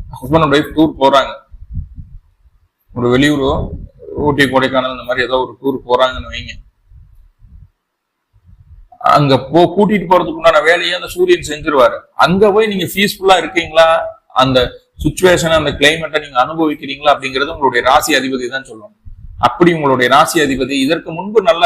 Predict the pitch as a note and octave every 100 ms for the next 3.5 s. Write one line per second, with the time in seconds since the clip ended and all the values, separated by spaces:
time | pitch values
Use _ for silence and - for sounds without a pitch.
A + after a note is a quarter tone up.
0 | D#3+ D3 D#3 D3+ E3 E3 C#3 C#3+ D#3 D#3
1 | D3+ C#3 C3 C3+ D3 C3 C3+ C3+ A#2+ C#3
2 | - A2+ C#3+ C3+ A#2 A#2 B2+ - _ _
3 | - - C3 D#3+